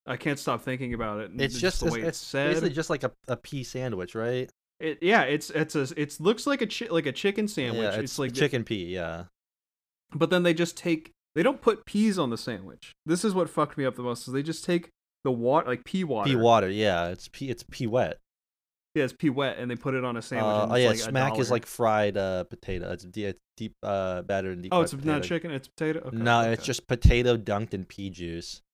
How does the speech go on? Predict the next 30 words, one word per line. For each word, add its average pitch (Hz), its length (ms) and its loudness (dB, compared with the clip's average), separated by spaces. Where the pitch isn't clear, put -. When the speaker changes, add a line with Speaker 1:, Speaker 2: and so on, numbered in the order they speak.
Speaker 1:
Can 175 140 -2
I, 202 300 -2
can 180 120 -8
I 214 100 -2
just 226 340 -6
get 143 260 0
the, 131 400 -6
the 117 100 -10
smack? 127 500 -6
No 123 240 -4
pea 139 160 -4
wet? 147 280 -4
Can 131 120 -6
I 135 40 -2
just - 180 -6
get 208 100 -2
the 151 60 -8
smack, 165 420 -2
please? 202 360 -6
Speaker 2:
Uh, 101 220 -14
that's 135 140 -12
a 139 80 -10
different 110 380 -12
guy 92 240 -4
you 98 120 -10
gotta 101 200 -6
go 95 120 -14
buy 95 200 -8
smack 92 340 -12
from. 92 320 -14